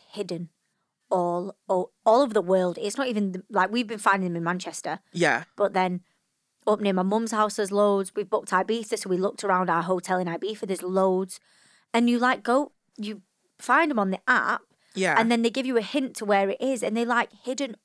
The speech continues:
Speaker 1: all over.
Speaker 2: Oh, my God. What sort of stuff, though?
Speaker 1: So, like, they'll leave little notes. Then you sign the note,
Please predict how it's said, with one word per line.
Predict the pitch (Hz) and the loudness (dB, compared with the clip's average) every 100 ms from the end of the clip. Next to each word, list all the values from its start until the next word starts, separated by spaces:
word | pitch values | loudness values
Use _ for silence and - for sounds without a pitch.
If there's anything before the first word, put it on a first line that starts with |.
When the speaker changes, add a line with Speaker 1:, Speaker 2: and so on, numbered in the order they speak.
| _ | _
Speaker 1:
all | 190 196 190 190 | 0 2 2 0
over. | 190 185 185 185 180 _ _ _ _ - | -2 -2 -2 -6 -8 _ _ _ _ -12
Speaker 2:
Oh, | 220 | -10
my | 262 185 | -10 -10
God. | - 156 - | -6 -4 2
What | 262 269 | 2 4
sort | 254 | 0
of | - | 2
stuff, | 294 - | -2 2
though? | 147 110 147 - | 2 2 -2 0
Speaker 1:
So, | 285 | 4
like, | 285 254 262 | 4 4 4
they'll | 262 | 2
leave | 262 254 | 2 0
little | 247 220 | 2 2
notes. | 208 247 269 226 - | 4 4 2 0 -2
Then | 208 202 | 0 0
you | |
sign | 190 214 202 | 0 0 2
the | 196 | 0
note, | 202 233 240 240 | 2 2 2 0